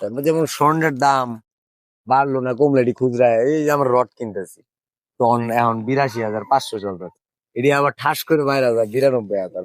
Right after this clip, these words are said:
পঁচানব্বই, এক লাখ তিন হাজার হয়ে যায়। এবং এখন কোন এক হাজার বেচতেছে,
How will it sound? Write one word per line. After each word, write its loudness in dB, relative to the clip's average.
পঁচানব্বই, -8
এক 0
লাখ 0
তিন 0
হাজার 2
হয়ে 2
যায়। -8
এবং 0
এখন 2
কোন -2
এক 0
হাজার 2
বেচতেছে, -6